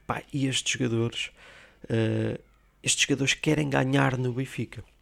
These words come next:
Eh, e eu, em episódios anteriores no, no, eh, na lista de Spotify,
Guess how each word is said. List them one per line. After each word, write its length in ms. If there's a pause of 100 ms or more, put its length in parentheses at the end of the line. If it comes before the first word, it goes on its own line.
(400)
Eh, 760 (120)
e 160
eu, 320
em 220
episódios 540
anteriores 600
no, 320
no, 460 (680)
eh, 440
na 240
lista 380
de 100
Spotify, 800